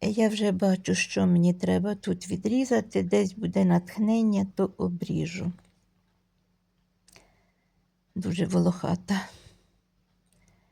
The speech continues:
І ось така ще моя велика яблуня. Бачите, я її щороку обрізаю,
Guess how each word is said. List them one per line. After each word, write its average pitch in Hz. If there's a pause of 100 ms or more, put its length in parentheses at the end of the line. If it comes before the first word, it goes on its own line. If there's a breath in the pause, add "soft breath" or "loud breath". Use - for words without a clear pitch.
(160)
І 262
ось 196
така 214
ще -
моя 185
велика 180
яблуня. 202 (460)
Бачите, 185
я -
її 190 (640 loud breath)
щороку 196
обрізаю, 190